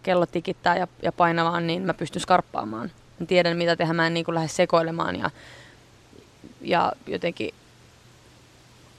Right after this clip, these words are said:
yritä-, yritän pysyä ammat-, varsinkin erityisen ammattimaisena silloin ja, ja, ja auttaa parhaani mukaan. Ja mä luulen, että se tulee pelkästään siitä, että nyt on viisi vuotta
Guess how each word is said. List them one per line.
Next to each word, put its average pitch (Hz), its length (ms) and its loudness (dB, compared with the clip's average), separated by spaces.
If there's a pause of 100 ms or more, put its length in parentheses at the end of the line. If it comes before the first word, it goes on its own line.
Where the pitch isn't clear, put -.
(220)
yritä-, 185 280 4
yritän 185 340 4
pysyä 185 360 4 (140)
ammat-, 190 560 4
varsinkin 180 360 2
erityisen 175 340 0
ammattimaisena 180 580 0
silloin 180 440 -2 (420)
ja, 175 260 0 (120)
ja, 175 220 2
ja 180 120 2
auttaa 170 320 2
parhaani 165 380 0
mukaan. 95 500 0 (100)
Ja 220 100 4
mä 226 140 2
luulen, 180 160 4
että 180 100 -4
se - 40 -14
tulee 277 180 6
pelkästään 180 480 0
siitä, 185 260 -4
että - 200 -6
nyt 190 200 -6
on 180 100 -4 (140)
viisi - 220 -6
vuotta - 320 -6